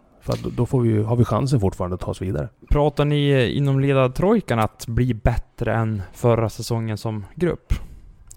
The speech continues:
Speaker 1: Ja, men det är klart att vi vill bli bättre. Vi vill, alla som håller på med det här vill ju hela tiden bli bättre. Det är väl oavsett om du personligen eller om, med gruppen. Och jag menar, det,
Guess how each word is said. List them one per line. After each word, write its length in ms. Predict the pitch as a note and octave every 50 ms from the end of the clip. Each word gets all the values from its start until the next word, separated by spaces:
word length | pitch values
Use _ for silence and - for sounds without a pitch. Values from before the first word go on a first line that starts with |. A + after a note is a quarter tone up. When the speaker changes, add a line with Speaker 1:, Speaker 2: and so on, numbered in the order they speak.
| - - - - - - - - _ _ _ _ _ _ _
Speaker 1:
Ja, 260 | _ _ _ _ -
men 100 | G#2 F#2
det 60 | - G#2
är 40 |
klart 240 | - - F#3+ C#3 -
att 120 | G#2 - -
vi 40 |
vill 140 | G2+ G2 G2
bli 120 | G#2+ G#2+ F#2+
bättre. 440 | F3+ F3+ - - _ - - - - - - - - -
Vi 200 | - - B2 A#2
vill, 180 | A#2 B2+ B2+ B2
alla 140 | A2+ A2 B2
som 120 | - D3+
håller 160 | C#3+ C3 A2+
på 120 | - B2+ A2
med 120 | G#2 G#2+
det 40 | A#2
här 60 | C#3
vill 120 | C3 A2 G#2+
ju 60 | G2
hela 180 | G2 G2 G2
tiden 140 | - - F#2+
bli 100 | F#2 G2+
bättre. 440 | G2+ E3+ - - _ _ - - - - - -
Det 100 | - B2
är 40 | A#2
väl 100 | B2 A2+
oavsett 460 | G#2 G#2 G2+ - - G#2 - - -
om 80 | G2
du 180 | G2 G2+ G2 F#2
personligen 540 | - - F#2+ - C3 D3 D3+ C#3 A#2 A2 F2+
eller 240 | G2 G2+ G2 F#2+ G2+
om, 140 | F#2+ F#2+
med 280 | F#2+ F#2+ G2+ - G2 F#2+
gruppen. 460 | A2 D3 D#3 - - _ _ G2+ F#2+
Och 240 | G2 G2 G2+ G2 - - - - - - - - - - - - _
jag 160 | - - A2 G#2
menar, 180 | G#2+ G2+ G2
det, 120 | G2 G2+